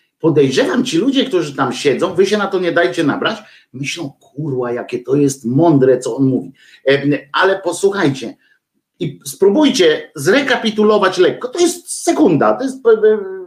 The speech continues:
dziesięć, piętnaście sekund. Spróbujcie zrekapitulować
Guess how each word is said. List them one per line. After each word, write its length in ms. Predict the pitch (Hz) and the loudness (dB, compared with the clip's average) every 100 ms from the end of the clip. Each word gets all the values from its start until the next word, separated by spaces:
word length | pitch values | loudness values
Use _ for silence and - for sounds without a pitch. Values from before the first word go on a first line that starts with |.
| 175 165 147 | -18 -20 -20
dziesięć, 520 | 147 143 190 165 135 | _ 0 0 0 -4
piętnaście 460 | 135 135 127 - | -6 -4 -4 -6
sekund. 320 | 113 95 - _ _ _ _ _ _ _ _ _ _ _ _ _ _ _ _ _ _ | -6 -6 -6 _ _ _ _ _ _ _ _ _ _ _ _ _ _ _ _ _ _
Spróbujcie 580 | - - 196 294 262 233 | -6 0 2 2 2 0
zrekapitulować 1300 | 147 196 269 262 220 202 - 151 139 165 170 - - | 2 2 2 0 -2 -2 0 2 2 2 0 -2 -12